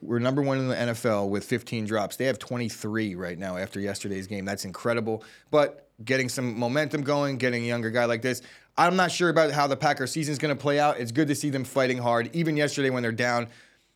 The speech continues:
two scores late in the game, they fought hard. That's all I'm really looking for out of the Packers. And Christian Watson showing me there's some promise for us picking him where we did.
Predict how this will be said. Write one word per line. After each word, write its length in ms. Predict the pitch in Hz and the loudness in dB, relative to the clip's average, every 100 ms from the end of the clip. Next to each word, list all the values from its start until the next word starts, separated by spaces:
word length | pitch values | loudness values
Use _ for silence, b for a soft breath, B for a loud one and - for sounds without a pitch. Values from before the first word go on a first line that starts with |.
| _ _ - | _ _ -6
two 160 | 165 | -2
scores 380 | 165 - 151 131 | -2 2 2 4
late 180 | 143 139 | 2 2
in 80 | 120 | 0
the 60 | |
game, 480 | 113 139 139 131 123 - - | 0 0 0 -2 -6 -10 -4
they 140 | 123 | -2
fought 260 | 123 143 127 | 2 2 4
hard. 240 | 123 120 | 4 4
That's 160 | 120 151 | 2 2
all 140 | 165 | 4
I'm 80 | 139 | 4
really 160 | 135 127 | 2 2
looking 200 | 123 117 | 0 -2
for 180 | 135 127 | 0 2
out 20 | |
of 60 | 113 | 2
the 60 | |
Packers. 400 | 113 123 120 123 | 2 2 2 -2
And 120 | 110 110 | -2 0
Christian 300 | 143 - 127 | 0 2 2
Watson 280 | 123 120 | 2 2
showing 280 | 117 135 131 | -2 -2 0
me 60 | 123 | 0
there's 160 | 113 | 0
some 100 | 113 101 | -2 -2
promise 400 | 147 139 135 123 | 2 2 0 -2
for 160 | 131 | -2
us 140 | 117 - | -2 -2
picking 340 | - 143 120 | -4 -4 -4
him 160 | 113 113 | -4 -2
where 100 | 104 | -2
we 100 | 98 | -4
did. 220 | 85 62 | -6 -10